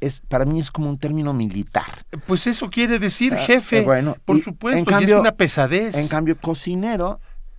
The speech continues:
Speaker 2: Claro.
Speaker 1: es, es, es el. Yo te tengo una pregunta, Pepe, porque antes de que entrábamos al aire, está...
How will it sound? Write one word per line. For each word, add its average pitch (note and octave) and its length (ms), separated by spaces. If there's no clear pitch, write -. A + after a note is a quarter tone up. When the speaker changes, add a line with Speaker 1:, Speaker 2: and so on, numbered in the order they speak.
Speaker 2:
Claro. E3 500
Speaker 1:
es, D3 280
es, - 80
es C#3 240
el. C#3+ 260
Yo G3 120
te B3 120
tengo E3 180
una B2+ 140
pregunta, F#2+ 440
Pepe, A#2 280
porque D3+ 240
antes G#3 200
de D#3+ 60
que A#2+ 60
entrábamos A2+ 540
al E2+ 140
aire, G#2+ 400
está... A#2 340